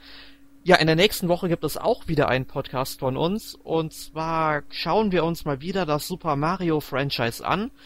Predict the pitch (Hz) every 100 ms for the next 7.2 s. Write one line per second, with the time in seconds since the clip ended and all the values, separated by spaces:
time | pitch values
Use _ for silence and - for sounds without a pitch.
0 | - - - 175 175 123 131 196 208 151
1 | 147 170 175 170 160 160 156 160 - 143
2 | 147 160 - 160 - 160 143 - 151 135
3 | 123 127 190 - - 127 160 160 156 151
4 | 143 135 127 123 127 - 185 - - 180
5 | 180 180 175 160 - 151 160 - 151 147
6 | 143 139 - 151 156 - 139 - 131 -
7 | 127 127